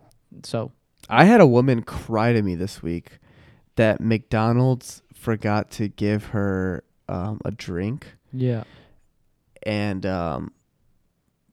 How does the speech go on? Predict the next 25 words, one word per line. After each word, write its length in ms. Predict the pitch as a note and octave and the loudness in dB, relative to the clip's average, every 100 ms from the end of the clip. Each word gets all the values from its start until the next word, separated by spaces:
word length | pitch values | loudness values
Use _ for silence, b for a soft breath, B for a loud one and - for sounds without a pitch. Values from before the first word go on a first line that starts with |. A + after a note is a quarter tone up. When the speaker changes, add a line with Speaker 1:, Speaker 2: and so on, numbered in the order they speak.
| _ | _
Speaker 2:
and 220 | C3+ B2+ - | 0 0 -2
I, 160 | - F2+ - _ _ | -10 -10 -12 _ _
cry, 480 | - D3 D3 D3 A#2+ - | -2 4 6 8 6 0
I 140 | B2 | 0
mean 220 | B2+ B2 | 0 0
cry. 480 | A2 - A#2+ A2 F2+ B1+ | -4 -2 0 2 -2 -6
Like, 140 | E2+ | -4
I 100 | A2+ | 0
don't 200 | B2+ B2+ | 2 0
mean, 280 | A2+ A#2+ A2+ | 0 0 -2
like, 180 | G2 F2+ | -4 -8
just 220 | - G2+ | -8 -8
sound 280 | - G2+ G2 | -6 -6 -4
irritated. 480 | G2 F#2 - F2+ F#2 | -4 -6 -8 -8 -6
I 60 | |
mean, 140 | G2+ G#2 | -4 -4
she 140 | - | -2
was 100 | C3 | -2
irritated, 500 | B2 D#3+ E3+ F3 E3+ C#3+ | 0 0 0 0 -2 -4
she 80 | |
was 80 | G2+ | -8
crying, 520 | - - D#3 D#3+ E3 | -6 -2 0 2 0
or 60 | - | -2
whatever, 340 | B2 C3+ A2+ | -2 -2 -4
right? 240 | G2+ F#3+ | -4 -4